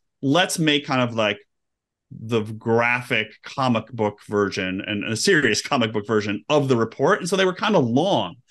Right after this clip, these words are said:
Um, and what I really started to think about was, are people actually even reading that? Like, we really need to distill it down. So it was an eight and a half by eleven version. And I will all say, I'll also say, for folks who don't know, Washington, D C is still a very print-heavy town.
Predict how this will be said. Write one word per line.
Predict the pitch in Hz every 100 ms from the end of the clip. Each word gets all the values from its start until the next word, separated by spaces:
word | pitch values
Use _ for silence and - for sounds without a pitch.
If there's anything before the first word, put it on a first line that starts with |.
| - - _ -
Um, | 151 156 165
and | 170 170
what | 190 196 -
I |
really | 175 185 220
started | 214 214 185
to | 156
think | - 170
about | 165 151
was, | 135 127 127
are | 143
people | 160 190 170
actually | 147 143
even | 127 117 110
reading | 120 113 104
that? | 98 101 90 -
Like, | 110 104
we | 135
really | 147 180 170
need | 151 131
to | 107
distill | 104 - 101
it | -
down. | 87 -
So | 147
it |
was | 143
an | 175
eight | - 208
and | 202
a |
half | 185 180
by | 165
eleven | 147 143 139 139
version. | 202 165 143 - - _ _ -
And | 151
I | 160
will | 180
all | 254
say, | 240 165 143 139 143 - _ -
I'll | 175
also | 208 220 180
say, | 143 135 107 127 143 -
for | 131 117 - _
folks | 123 120
who |
don't | 107 160 160
know, | 117 101 95 _ - _
Washington, | 185 202 226 202
D | 165 139
C | 139
is | 117
still | - 131
a | 104
very | 113 107 -
print-heavy | - 117 107 110 90 87
town. | 85 82 104